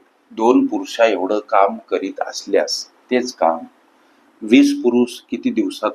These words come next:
पूर्ण करतील, असा प्रश्न. शेवटी प्रश्न विचारला की, तेच काम वीस पुरुष किती दिवसात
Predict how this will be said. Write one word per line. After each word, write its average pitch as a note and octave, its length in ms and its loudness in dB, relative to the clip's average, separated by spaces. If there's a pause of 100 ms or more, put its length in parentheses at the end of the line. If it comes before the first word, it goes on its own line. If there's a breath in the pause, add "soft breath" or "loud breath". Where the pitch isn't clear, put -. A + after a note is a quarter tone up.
पूर्ण F#2 220 -4
करतील, F#2+ 440 -6
असा - 220 -2
प्रश्न. - 420 -12 (2500)
शेवटी A2+ 340 4
प्रश्न C3+ 380 2
विचारला G2+ 460 2
की, - 280 -6 (360)
तेच D3+ 260 4
काम F2+ 360 2 (260)
वीस D#4 300 6
पुरुष C3 340 2 (400)
किती C3 240 -4
दिवसात A2 440 0